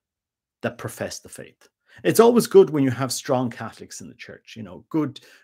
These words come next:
good leadership and good Catholics. And it's, it's good, it's good to,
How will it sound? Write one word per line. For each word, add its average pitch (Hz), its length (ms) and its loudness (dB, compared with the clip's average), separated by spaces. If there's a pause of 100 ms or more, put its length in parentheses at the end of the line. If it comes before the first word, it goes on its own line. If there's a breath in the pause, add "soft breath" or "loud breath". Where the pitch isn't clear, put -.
(100)
good 135 200 -4
leadership 123 500 -2
and 110 120 -8
good 117 180 -8
Catholics. 117 520 -12
And 117 100 -4
it's, 127 200 -8
it's - 220 -8
good, 220 260 -4 (200)
it's - 220 -14
good - 300 -2
to, 107 220 -6